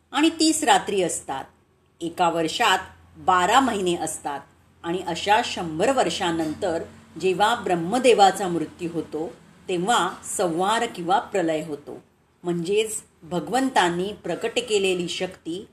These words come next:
पुन्हा त्यांच्यामध्येच विलीन होते.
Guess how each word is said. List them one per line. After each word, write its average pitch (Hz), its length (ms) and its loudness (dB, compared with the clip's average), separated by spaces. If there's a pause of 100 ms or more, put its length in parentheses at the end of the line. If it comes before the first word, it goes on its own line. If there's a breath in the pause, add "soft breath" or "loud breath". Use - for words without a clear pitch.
(360)
पुन्हा 269 280 4
त्यांच्यामध्येच 214 960 2
विलीन 190 400 -4
होते. 139 440 -12